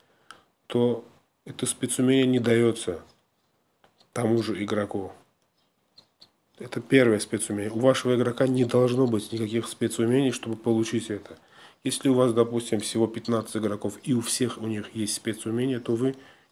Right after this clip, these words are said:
не получаете спецумение. Идём дальше. Показатели ударов и физической формы плюс десять процентов. Здесь тоже можно выбрать.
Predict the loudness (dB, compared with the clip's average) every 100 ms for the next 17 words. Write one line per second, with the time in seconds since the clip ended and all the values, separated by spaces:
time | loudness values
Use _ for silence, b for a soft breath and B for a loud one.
0 | -14 -4 -2 -2 -2 -6 -6 -12 -12 -10
1 | -10 -10 -12 -14 -20 _ _ _ b b
2 | b b b b b _ -14 -10 -6 -4
3 | -4 -6 -8 -10 -10 -6 -4 -2 0 0
4 | 0 -6 -4 -2 2 0 -2 -12 -14 -12
5 | -12 -10 -10 -10 -8 -6 -6 -8 -10 -10
6 | -8 -10 -10 -14 -14 -12 -12 -8 -6 -4
7 | -6 -8 -8 -10 -8 -8 -8 -8 -6 -6
8 | -6 -10